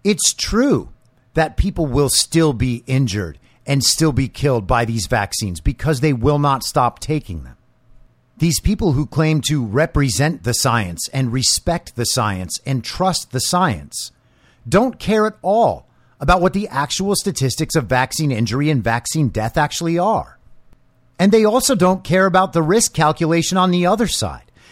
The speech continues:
that covid doesn't kill anyone, especially at this point. It has never killed children. It has never killed young people, and adults through middle age are entirely unharmed by it. Yes, it might be an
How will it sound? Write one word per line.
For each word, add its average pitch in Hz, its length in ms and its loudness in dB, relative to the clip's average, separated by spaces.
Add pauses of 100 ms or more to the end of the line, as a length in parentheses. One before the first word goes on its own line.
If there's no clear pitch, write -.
that - 240 0
covid 170 460 0 (340)
doesn't 240 440 2
kill 196 420 2 (100)
anyone, 220 640 2 (360)
especially 254 560 2
at 208 140 2
this 285 180 0
point. - 320 -2 (840)
It 202 140 4
has 196 260 2
never 240 420 4
killed 123 340 0
children. 117 500 0 (180)
It 214 120 2
has 214 260 4
never 233 340 4
killed 196 320 2
young 196 260 4
people, 143 440 -4 (200)
and 208 140 2
adults 208 540 2
through 196 240 2
middle 190 340 2
age 190 460 0 (360)
are 214 200 4
entirely 226 840 2 (240)
unharmed 220 560 2
by 92 200 -2
it. 65 140 -16 (440)
Yes, 98 320 -4
it 202 80 -2
might 135 260 0
be 147 160 2
an 160 100 -2